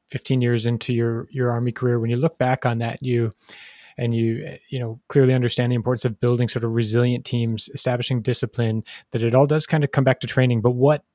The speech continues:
how, what specifically, if, you know, if there's, if there's a young Army leader out there listening right now, and he's thinking about putting together his platoon's training schedule, what, what is it that he really needs to, he or she really needs to incorporate,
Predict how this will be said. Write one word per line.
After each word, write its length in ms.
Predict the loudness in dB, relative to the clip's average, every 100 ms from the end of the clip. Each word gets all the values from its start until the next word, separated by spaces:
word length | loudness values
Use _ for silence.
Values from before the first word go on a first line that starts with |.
| -10
how, 380 | 4 6 6 2
what 240 | 0 0
specifically, 640 | 2 0 0 -2 0 0
if, 80 | 2
you 100 | -2
know, 100 | -2
if 100 | 4
there's, 280 | 6 4 2 -12 -18 -10 0
if 80 | 6
there's 220 | 8 8
a 40 |
young 600 | 6 6 6 4 2 -2 _ _ _ -4
Army 300 | 0 0 2
leader 340 | 2 2 0
out 120 | 0
there 120 | 0
listening 300 | 0 -2 -2
right 140 | -2 -4
now, 280 | -4 -2 -2
and 220 | -4 -4
he's 240 | -4 -4
thinking 240 | -6 -4 -2
about 200 | -2 -2
putting 220 | -4 -4
together 380 | -2 0 2 0
his 240 | -2 -6 -10 -20 -14 -6
platoon's 340 | 2 2 2
training 320 | 2 2 2
schedule, 560 | 2 0 2 2 0 -2 _ -20 0
what, 160 | 2 4 4
what 180 | 4
is 140 | 6 2
it 140 | 2
that 120 | 0
he 180 | 2 2
really 240 | 4 4 4
needs 220 | 2 0
to, 100 | 0
he 140 | 2
or 60 | 2
she 280 | 4 4 6
really 220 | 4 6
needs 180 | 4 2
to 120 | 0
incorporate, 720 | 2 2 2 4 2 2 -2